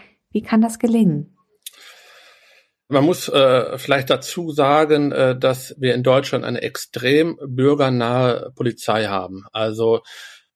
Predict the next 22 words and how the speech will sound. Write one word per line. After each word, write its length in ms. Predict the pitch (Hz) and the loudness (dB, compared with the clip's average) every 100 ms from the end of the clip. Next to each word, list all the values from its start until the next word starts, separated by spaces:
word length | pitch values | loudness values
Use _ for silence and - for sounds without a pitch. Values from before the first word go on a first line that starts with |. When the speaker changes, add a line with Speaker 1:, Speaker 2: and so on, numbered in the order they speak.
| - | -4
Speaker 2:
das 160 | - | -4
Vertrauen 640 | - 127 - 156 196 113 107 - | -2 -4 0 2 2 2 -2 -2
der 100 | 120 | 0
Menschen 480 | 127 170 - 123 123 | 2 0 -2 -8 -4
in 240 | 170 185 | -2 0
die 120 | 160 | -2
Polizei 520 | 151 143 143 - 135 143 | -2 -2 -2 0 0 0
ist 180 | 131 | -4
extrem 600 | 120 - - - 143 151 | -8 -8 -10 0 0 2
hoch. 400 | 139 135 117 - - | 0 0 0 -4 -18
Das 220 | 131 127 131 | -4 -4 0
sieht 200 | 185 - | -2 0
man 140 | 143 | -2
auch 200 | 147 - | -4 -2
bei 120 | 131 | -2
Umfragen, 720 | 175 170 - 123 131 127 113 | -2 -6 -2 0 2 0 -2
welche 240 | 135 139 131 | -4 -2 -2
Berufe 420 | 127 147 160 135 | 0 0 0 -2
besonders 360 | 131 139 127 | 0 2 0
vertrauenswürdig 840 | 131 127 123 139 139 - 110 110 - | -2 -2 0 2 0 -2 -2 -2 -4
sind. 180 | 107 - - - - | -4 -6 -16 -16 -2
Da 200 | - | -2